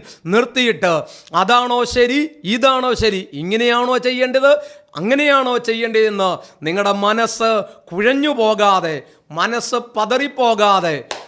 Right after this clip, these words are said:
ആമേൻ, ദൈവം പറയുകയാണ്, യേശു പറയുന്നത്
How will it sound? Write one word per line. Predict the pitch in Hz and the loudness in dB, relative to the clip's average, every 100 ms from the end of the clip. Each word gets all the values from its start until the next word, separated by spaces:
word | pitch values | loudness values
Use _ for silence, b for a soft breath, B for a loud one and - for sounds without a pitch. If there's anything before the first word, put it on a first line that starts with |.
| B | B
ആമേൻ, | 156 208 220 214 196 185 | 0 0 0 -2 -4 -10
ദൈവം | 147 185 240 262 247 | -6 0 0 0 0
പറയുകയാണ്, | 240 226 220 214 208 196 185 165 - B B | 0 0 0 0 2 2 0 -2 -6 B B
യേശു | 123 165 208 220 226 226 220 214 214 | -6 0 2 4 2 -2 -2 -2 0
പറയുന്നത് | 202 202 214 214 208 208 | 0 0 0 -2 -4 0